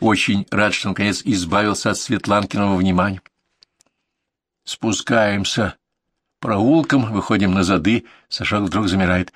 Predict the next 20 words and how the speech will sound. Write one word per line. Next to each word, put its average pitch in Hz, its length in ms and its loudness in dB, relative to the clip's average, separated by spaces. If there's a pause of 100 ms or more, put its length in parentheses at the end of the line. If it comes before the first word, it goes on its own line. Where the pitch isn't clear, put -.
(100)
"Слышишь?" - 760 -4 (1080)
"Чего?" 104 460 0 (1300)
"Шепот, 160 720 0
слышишь?" 190 920 -2 (720)
Спускаемся - 840 -4 (340)
ниже, 95 440 0
за 95 180 -2
усадьбами, 92 760 0
в 78 80 -12
бурьяне, 92 640 2 (220)
стоит 98 320 -4
с - 40 -10
кем-то 92 220 -4
Шурочка. 92 640 0 (280)
Я 98 80 -4
сразу 95 280 2
узнал 90 320 2
ее 95 120 2
по 92 120 -4
голосу. 87 400 -2